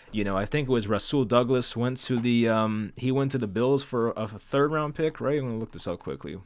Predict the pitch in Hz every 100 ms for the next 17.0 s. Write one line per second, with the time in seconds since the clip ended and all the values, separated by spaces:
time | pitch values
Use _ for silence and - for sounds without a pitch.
0 | - 110 92 82 98 98 135 139 135 -
1 | 131 120 107 98 147 143 127 120 120 -
2 | - 113 104 98 - 127 - 101 98 107
3 | 104 90 95 92 95 95 92 104 95 90
4 | 95 95 - 95 87 - 101 87 85 82
5 | 90 85 123 160 - - 110 - 120 123
6 | 160 - 104 120 123 120 123 120 117 -
7 | - 85 - - - - - - - 123
8 | 113 101 - - 120 123 - 120 117 104
9 | - 104 101 98 95 98 92 98 95 90
10 | 95 98 104 98 185 240 - 208 196 196
11 | 190 151 139 202 120 92 85 92 95 98
12 | 127 147 135 101 127 131 131 123 117 120
13 | 123 117 113 101 113 113 113 117 117 104
14 | 95 104 107 107 101 107 101 101 98 101
15 | - 95 95 101 92 104 107 95 98 98
16 | - 98 78 98 117 117 117 - 85